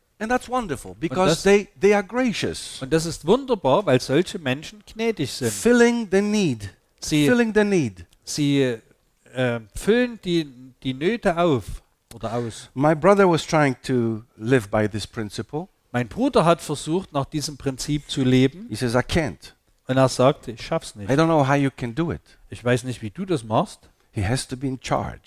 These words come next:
Speaker 2: Er muss die Verantwortung übernehmen.
Speaker 1: I am not in charge. I live, I live like this since I was twelve.
Speaker 2: Aber ich übernehme nicht die Verantwortung für mein Le-, Leben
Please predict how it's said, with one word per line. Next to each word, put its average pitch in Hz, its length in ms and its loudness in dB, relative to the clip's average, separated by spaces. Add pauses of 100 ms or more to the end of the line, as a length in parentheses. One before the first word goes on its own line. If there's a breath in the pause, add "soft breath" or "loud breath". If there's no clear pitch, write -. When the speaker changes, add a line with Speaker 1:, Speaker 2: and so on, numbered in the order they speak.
(220)
Speaker 2:
Er 147 160 4
muss 165 300 -4
die 147 100 -12
Verantwortung 147 500 -2
übernehmen. 107 500 -8 (280)
Speaker 1:
I 90 140 -6
am 190 140 -6
not 90 180 -6
in 76 120 -12
charge. - 500 -20 (640)
I 143 60 4
live, 214 300 4 (100)
I 135 80 4
live 202 240 4
like 147 220 2
this 175 200 -2
since 165 180 -4
I 160 60 0
was 160 220 -6
twelve. 170 400 0 (520)
Speaker 2:
Aber 135 200 0
ich 220 340 -2
übernehme 151 400 -2
nicht 214 240 -4
die 170 100 -8
Verantwortung 131 640 -4
für 135 160 2
mein 123 260 -2
Le-, 123 100 0
Leben 127 520 0